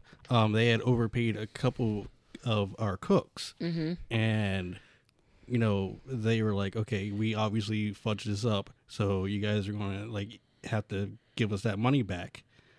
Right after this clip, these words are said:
Speaker 1: Um, and they're, and, you know, the cooks are just, you know,
Speaker 2: Did a
Speaker 1: they're all
Speaker 2: couple people just quit and dip?
Speaker 1: No, no, no, no, no. They were just complaining about it, like, the whole time. Like, I,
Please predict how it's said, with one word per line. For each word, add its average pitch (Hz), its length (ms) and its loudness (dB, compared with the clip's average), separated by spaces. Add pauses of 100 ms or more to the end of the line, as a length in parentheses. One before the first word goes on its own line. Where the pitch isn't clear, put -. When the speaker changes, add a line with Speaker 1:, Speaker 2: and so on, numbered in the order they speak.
(360)
Speaker 1:
Um, 101 560 0 (1080)
and 104 480 0
they're, 107 120 2
and, 117 320 -2
you 143 80 6
know, 120 100 4
the 123 60 2
cooks 135 280 2
are 127 60 4
just, 117 260 2
you 135 100 4
know, 120 80 2
Speaker 2:
Did 165 40 6
a - 80 8
Speaker 1:
they're 147 40 6
all 139 60 8
Speaker 2:
couple 180 160 8
people 180 220 6
just 170 240 -2
quit 170 300 6
and 156 120 -2
dip? 160 360 4
Speaker 1:
No, 143 300 8
no, 113 100 4
no, 107 160 4
no, 104 80 2
no. 98 360 -2
They 151 120 4
were 143 60 6
just 123 120 0
complaining 139 400 6
about 107 240 4
it, - 20 2
like, 107 160 0
the 110 100 0
whole 120 160 2
time. 127 340 2
Like, 185 160 4
I, 185 140 2